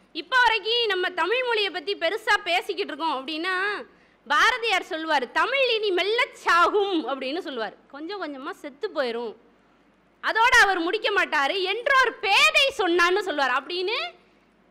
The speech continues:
அறியாமையில இருக்கிற ஒருத்தன் சொன்னா அப்படின்னு சொல்லு சொல்லுவார். So பேதை சொன்னார் அப்படின்னா அதுக்கு என்ன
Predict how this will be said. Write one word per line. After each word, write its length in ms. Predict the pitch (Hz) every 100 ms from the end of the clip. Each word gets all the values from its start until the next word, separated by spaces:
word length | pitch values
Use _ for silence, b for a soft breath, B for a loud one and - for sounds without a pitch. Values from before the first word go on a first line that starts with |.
| _
அறியாமையில 760 | 240 427 466 523 554 523 480 440
இருக்கிற 360 | 440 403 381
ஒருத்தன் 420 | 359 349 339 440 415
சொன்னா 640 | 359 339 330 359 311 247
அப்படின்னு 260 | 262 277
சொல்லு 280 | 381 311 285
சொல்லுவார். 400 | 294 226 226 220 - _ _ b b b b
So 220 | 427 381
பேதை 520 | 381 392 453 622 605
சொன்னார் 460 | 571 427 440 415 359
அப்படின்னா 320 | 381 370 453
அதுக்கு 260 | 415 359 339
என்ன 280 | 311 415